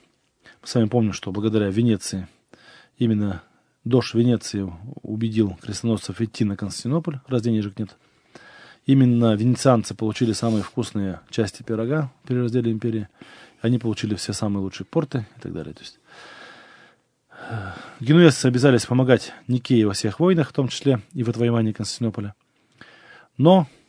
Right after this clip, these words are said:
самое, как бывает интересно в истории, как помните, товарищ Ленин говорил, что при его жизни отсталый российский народ не сможет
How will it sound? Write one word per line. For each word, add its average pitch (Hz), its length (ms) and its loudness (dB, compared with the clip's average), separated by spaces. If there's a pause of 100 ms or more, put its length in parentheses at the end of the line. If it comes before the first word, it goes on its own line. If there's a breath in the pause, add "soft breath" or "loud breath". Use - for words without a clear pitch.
(280 soft breath)
самое, 104 360 0
как 110 220 -2
бывает 107 300 2
интересно 98 460 -2
в 95 60 -6
истории, 156 360 0 (680 loud breath)
как - 180 -12
помните, 98 300 -2
товарищ 110 340 2
Ленин 110 220 4
говорил, 101 280 -2
что 95 300 -8 (440 soft breath)
при 107 160 -2
его 110 180 4
жизни 104 400 0 (800 loud breath)
отсталый 101 540 0 (360 soft breath)
российский 107 440 -4
народ 107 280 -2
не 92 60 -14
сможет 160 380 -2